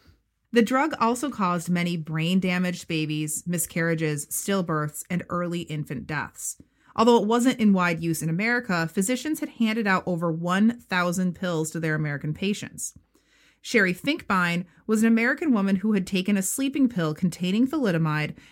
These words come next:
and saw a therapeutic abortion after learning of the high risk of birth defects. She was the first woman to publicly share her desire to have an abortion and gained the support and, of course, the ire of many Americans. Finkbein was a white middle-class mother,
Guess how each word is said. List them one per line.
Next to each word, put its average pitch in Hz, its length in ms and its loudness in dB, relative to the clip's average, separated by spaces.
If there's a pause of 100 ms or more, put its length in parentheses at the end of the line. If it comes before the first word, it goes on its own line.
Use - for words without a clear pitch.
and 220 160 4
saw 226 180 2
a 196 80 -2
therapeutic 233 680 0
abortion 180 500 -2
after 170 280 -2
learning 202 480 2
of 160 120 -4
the 165 60 -4
high 175 320 -4
risk 160 360 -2
of 147 140 -6
birth 147 240 -6
defects. - 640 -12 (360)
She - 140 2
was 220 120 6
the 208 80 0
first 269 400 0
woman 190 280 2
to 190 100 -8
publicly 247 580 -4
share 175 360 -2
her 208 200 0
desire 190 380 0
to 160 100 -4
have 160 180 -2
an 165 60 0
abortion 180 640 0 (320)
and 190 200 4
gained 170 260 0
the 233 140 -2
support 226 640 0
and, 165 420 0
of 156 140 -8
course, 151 340 -6
the - 220 -10
ire 202 560 2
of 156 120 0
many 156 260 0
Americans. 147 680 -6 (380)
Finkbein 208 600 2
was 165 220 2
a 165 120 2
white 151 420 -2
middle-class 156 720 -2
mother, 147 400 -6